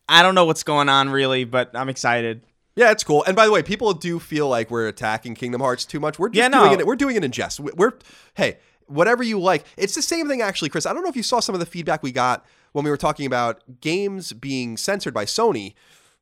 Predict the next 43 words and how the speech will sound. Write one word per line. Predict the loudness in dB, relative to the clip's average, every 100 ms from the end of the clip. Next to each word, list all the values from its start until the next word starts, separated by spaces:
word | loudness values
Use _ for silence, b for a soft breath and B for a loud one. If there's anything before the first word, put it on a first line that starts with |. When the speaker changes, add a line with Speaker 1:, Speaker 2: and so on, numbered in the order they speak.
| _ -10
Speaker 2:
People | -6 -4
were | -4
like, | -4
"Of | -6
course | -4 -4 -4 -8
Colin | -8 -2 0 -2 -6
and | -10
Chr-, | -16 -18 -20 -18 -14
and | -10 -10 -10
Chris | -8 -6
support | -6 -4 -4 -4
the |
censorship | -4 -6 -6 -8 -8
of | -8
video | -6
games." | -6 -8
I'm |
like, | -12
"Is | -10
that | -10
what | -10
we | -12
said | -14 -14 -14 -14
in | -16
that | -16
episode? | -18 -16 -16
I | -14
don't | -14 -16
recall." | -18 -12 -12 -12 -12
Speaker 1:
What? | -10 -10 -2
Speaker 2:
I'm | 2 2 0
completely | -10 -8 -6 -6 -6
delusional, | -6 -2 0 2 0 -4
so | 2
I | 2
don't | 4
remember | 2 2 2
anything | 2 -2
that's | -4
going | -2 -2
on, | 0 -2 -4 -8
you | -8
know, | -6